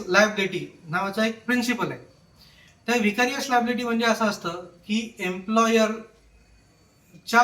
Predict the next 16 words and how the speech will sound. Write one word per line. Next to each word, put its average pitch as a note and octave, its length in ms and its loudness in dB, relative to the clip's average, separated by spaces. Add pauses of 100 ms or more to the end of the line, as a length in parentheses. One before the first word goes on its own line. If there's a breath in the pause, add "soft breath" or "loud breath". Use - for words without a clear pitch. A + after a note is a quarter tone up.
(120)
एम्प्लॉईमुळे G#3+ 960 0 (340 loud breath)
थर्ड B3+ 200 0
पार्टीचं B3 420 0
जर A#3+ 160 -2
का A#3+ 140 -2
नुकसान G#3+ 340 -2
झालं, D#3 240 -2 (200)
म्हणजे E3+ 420 -6 (560 loud breath)
एखाद्याच्या G#3+ 720 0 (480)
नोकरामुळे G3 640 2
जर F#3+ 320 -8
का A3+ 180 -4
ति-, - 380 -8
तिराहिताचं B3 520 0
नुकसान G3 340 -2
झालं, D3+ 240 -4